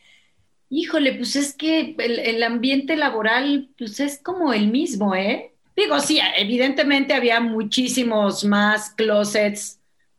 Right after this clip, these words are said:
O sea, siempre, pues, el, en el teatro es mucho más abierto que en cualquier otra profesión por el, por la misma naturaleza de la profesión, ¿no?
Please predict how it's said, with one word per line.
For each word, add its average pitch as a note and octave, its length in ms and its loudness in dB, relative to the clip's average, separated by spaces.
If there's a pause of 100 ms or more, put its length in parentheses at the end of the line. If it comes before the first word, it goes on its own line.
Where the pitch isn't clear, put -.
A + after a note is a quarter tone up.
(180)
O F#3 80 -6
sea, G3+ 180 0
siempre, B3 680 0
pues, G#3 180 -6
el, G#3 200 -2
en G#3 140 2
el G3 160 0
teatro G#3+ 840 0
es F#3 220 -4
mucho C#4+ 460 2
más A#3+ 180 -2
abierto A3+ 420 -2
que G3+ 80 -6
en F3+ 120 -8
cualquier G3+ 460 -4
otra G#3 220 -4
profesión F3+ 500 -4
por G#3 180 -2
el, F3+ 200 -2
por E3+ 220 -8
la F3 140 0
misma G3 420 -2
naturaleza F3 720 -4
de E3+ 160 0
la D#3 160 -2
profesión, F3+ 680 -2
¿no? F#3 280 -4